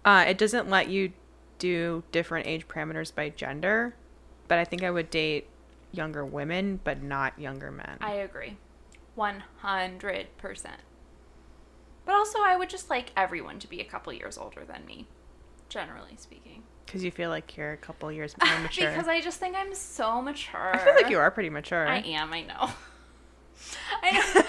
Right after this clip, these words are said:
Speaker 1: <laughs> Unless, unless all you have to go by is this podcast, in which case we are both fifteen years old.
Speaker 2: <laughs> We are. We're, like, fifteen going on thirty-five is how I feel about myself.
Speaker 1: Yes.
Speaker 2: One hundred percent
Speaker 1: Yes.
Speaker 2: of the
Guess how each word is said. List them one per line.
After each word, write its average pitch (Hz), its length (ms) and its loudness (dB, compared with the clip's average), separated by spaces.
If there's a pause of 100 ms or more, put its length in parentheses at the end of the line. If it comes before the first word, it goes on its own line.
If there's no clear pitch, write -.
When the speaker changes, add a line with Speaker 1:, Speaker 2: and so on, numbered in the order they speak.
(160)
Speaker 1:
<laughs> 302 60 12
Unless, 285 300 12 (540)
unless 254 300 10
all 196 180 12
you 226 120 8
have 240 140 12
to 240 100 2
go 190 140 8
by 180 240 12
is 190 120 8
this 185 140 4
podcast, 247 640 10
in 185 80 4
which 180 160 8
case 180 220 12 (340)
we 208 80 12
are 208 60 12
both 202 260 12
fifteen - 680 6
years 135 240 2
old. - 340 4
Speaker 2:
<laughs> - 60 -4 (500)
We 269 140 -6
are. - 200 -4 (220)
We're, 381 320 6
like, 370 240 2
fifteen 359 640 -2
going 269 280 6
on 254 160 6
thirty-five 180 560 0
is 208 120 -6
how 214 100 -2
I 185 100 -2
feel 180 240 -4
about 165 200 -2
myself. 190 480 -2
Speaker 1:
Yes. 196 260 -4
Speaker 2:
One 202 160 4
hundred 190 300 -4
percent 254 240 0
Speaker 1:
Yes. 220 100 2
Speaker 2:
of 175 60 -8
the 202 220 -6